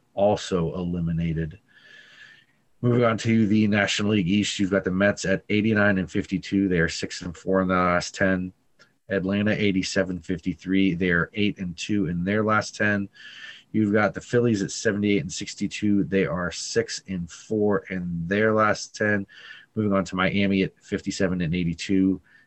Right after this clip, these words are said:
They are two and eight in their last ten. They are also eliminated. You've got Washington at forty-nine and ninety-two. They are four and six in their last ten, also eliminated. National League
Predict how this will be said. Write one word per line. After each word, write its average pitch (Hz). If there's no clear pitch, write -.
They -
are 82
two 101
and 87
eight 87
in 85
their 87
last 85
ten. 87
They 95
are 87
also 85
eliminated. 92
You've 98
got 101
Washington 101
at 87
forty-nine 110
and 90
ninety-two. 95
They 92
are 82
four 90
and 85
six -
in 87
their 90
last 87
ten, 87
also 95
eliminated. 82
National 113
League 113